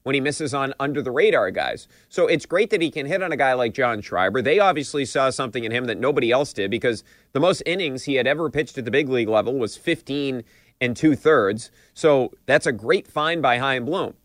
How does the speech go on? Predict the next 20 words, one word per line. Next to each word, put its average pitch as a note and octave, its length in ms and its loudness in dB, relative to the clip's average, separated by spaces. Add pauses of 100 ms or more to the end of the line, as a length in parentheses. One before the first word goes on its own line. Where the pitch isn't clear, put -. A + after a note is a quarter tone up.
(360)
But F3 200 4
you E3 220 -6
need A#3 220 -4
to E3+ 100 -2
supplement D3+ 640 -2
those A#2+ 500 0
moves D3 380 0
on C#3 140 -4
the B2 80 -2
periphery, G#2+ 640 -2 (320)
those C#3 240 2
moves D3 320 0
on C#3 160 -2
the A#2 60 -4
margins, A2+ 800 -2 (340)
with D3 460 6
actual D#3+ 480 2
big C#3+ 240 0
league C3+ 320 -2
talent. B2 420 -8